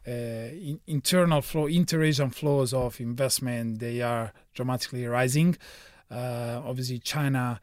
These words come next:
and, uh, places like China is a major source of capital, but also other countries like Thailand, India,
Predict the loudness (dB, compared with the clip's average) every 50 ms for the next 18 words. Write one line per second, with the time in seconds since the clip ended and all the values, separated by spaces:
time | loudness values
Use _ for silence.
0 | _ _ _ _ _ _ -8 -6 -4 -4 -4 -4 -6 -4 -2 -2 -2 -2 -4 -4
1 | -6 -6 -6 -6 -6 -4 -2 -2 0 0 0 -2 -2 -2 -2 0 0 0 0 0
2 | -2 -2 -2 -2 0 0 0 0 -2 -4 -6 -8 -4 -2 -2 -2 -2 -4 -4 -2
3 | -2 -2 -4 -6 -8 -4 0 0 0 2 2 2 2 4 2 2 0 0 -2 -2
4 | -2 -2 -2 -2 -2 0 0 0 -2 -2 -4 -4 -4 -4 -6 -6 -6 -4 -2 0
5 | 2 2 2 0 0 0 0 0 0 2 2 2 0 0 0 -4